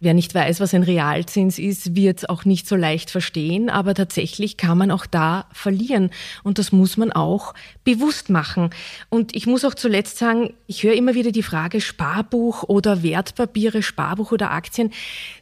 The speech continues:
Das ist für mich nicht die Frage, weil das sind für mich nicht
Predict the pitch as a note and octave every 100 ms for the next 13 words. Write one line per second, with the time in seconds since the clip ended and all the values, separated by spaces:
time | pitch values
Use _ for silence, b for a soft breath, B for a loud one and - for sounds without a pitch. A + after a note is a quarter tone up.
0 | - B3 - A#3+ B3 - C#4 C4+ C#4+ B3+
1 | - B3+ - F#3+ E3 F#3 C4+ B3+ B3 A#3
2 | A#3+ - C4 C#4 - C4+ B3+ B3+ - C4+
3 | - -